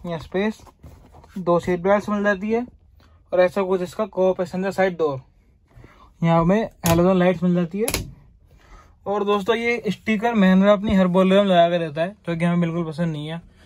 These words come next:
हम, हम इसे हटाने के लिए सोच रहे हैं। फिर हमें with you हमेशा की ब्रांडिंग मिल जाती है। चलिए मैं आपको और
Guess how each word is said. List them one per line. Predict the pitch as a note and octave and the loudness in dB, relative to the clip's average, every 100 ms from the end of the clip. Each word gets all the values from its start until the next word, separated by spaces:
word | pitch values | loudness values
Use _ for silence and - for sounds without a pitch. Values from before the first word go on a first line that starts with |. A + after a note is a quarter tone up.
| _ - - - E3 | _ -20 -20 -12 -6
हम, | E3 | -4
हम | E3+ | -4
इसे | E3+ E3+ | -4 -6
हटाने | D#3 D3+ D#3+ | -4 -4 -6
के | |
लिए | D#3+ | -8
सोच | D#3 D3 | -6 -6
रहे | C#3 E3 | -6 -12
हैं। | - - - - | -16 -20 -20 -20
फिर | - D#3+ | -8 -6
हमें | D#3+ E3+ F#3+ - - - - F#3 | -4 -6 -10 -14 -20 -20 -18 -10
with | D3+ F3 | -6 -4
you | G3+ | -2
हमेशा | F#3 E3 D3+ E3 | -2 -2 -2 -4
की | G3 B3+ - - | -4 -10 -14 -8
ब्रांडिंग | D3+ D3+ | -6 -4
मिल | D3 C3 | -2 -2
जाती | C3 B2+ | -4 -6
है। | A#2+ A#2 - - - - - - | -8 -10 -18 -20 -20 -20 -20 -6
चलिए | F3 G3+ | -2 0
मैं | G3 | 2
आपको | F#3 F3+ - G3 G#3 - - - - - - - | 4 2 0 -2 -2 -6 -20 -20 -20 -20 -10 0
और | G3 G3 | 0 0